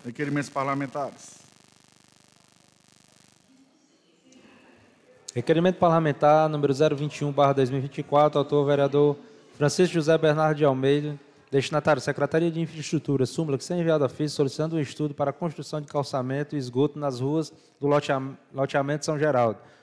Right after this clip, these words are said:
Speaker 2: Rua Antônio Tiago Silva Ribeiro, Rua Rogério Magno Pereira Crisóstomo, Rua Pedro Teixeira da Silva e Rua Joaquim Januário, Rua Francisco Januário,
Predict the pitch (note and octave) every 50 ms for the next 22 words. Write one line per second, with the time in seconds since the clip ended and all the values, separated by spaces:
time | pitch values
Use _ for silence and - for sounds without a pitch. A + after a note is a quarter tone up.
0 | _ _ - C#3 D3+ E3 D#3 - - D#3+ D#3 D#3 - - D#3 C#3 C#3 C3+ C3 -
1 | - C#3+ C#3 B2 A#2+ B2 C#3 B2 C#3 D3+ D#3+ E3 D#3 D#3+ - - _ _ _ _
2 | _ _ - D#3 F3+ E3 D#3+ E3 D3+ C3 D3 D3 D3+ D3+ C#3 C#3 - - - _
3 | - C3+ C#3 C#3 C#3+ C#3+ C#3+ C#3+ C3 - D3 C#3 C#3 C#3 C3+ C3 C3 B2+ - _
4 | _ - - A2 A2+ A#2+ C#3 D3+ D#3+ D3+ - E3 D#3+ D3+ - _ _ _ _ _
5 | - D3+ E3+ F3+ E3 F3 - E3+ F3 F3 F3 E3+ D#3 C#3 - D#3 C#3 C#3 C#3 B2+
6 | B2+ - - E3+ D#3+ D#3 D3 C#3+ E3+ F3 E3 E3+ E3 D3 C#3+ - - _ _ _
7 | _ _ - F3 F3+ F#3 F#3 F3+ _ _ _ _ _ _ _ _ - B2 D3 D#3+
8 | D#3 C#3+ C3+ C3+ D3 D#3 E3+ E3+ E3 E3 D3 C3+ D#3+ E3 D3 - - E3 D#3 C3+
9 | - - - F#3 G3 F#3 - - - F#3 F3+ E3+ _ _ _ _ _ _ _ _
10 | _ _ _ _ _ _ _ _ _ _ _ _ _ _ _ _ _ _ _ _
11 | _ _ _ _ _ _ _ _ _ _ _ _ _ _ _ _ A#2+ A2+ C#3+ D#3
12 | D3+ C#3+ B2+ B2+ C#3 D3+ D#3 D#3+ D#3 D#3 D3